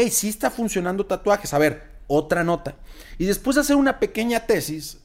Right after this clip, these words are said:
que funciona, que tiene interacción, que comparten,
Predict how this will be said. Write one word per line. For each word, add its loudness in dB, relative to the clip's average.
que 0
funciona, 0
que -4
tiene -2
interacción, -4
que -10
comparten, -2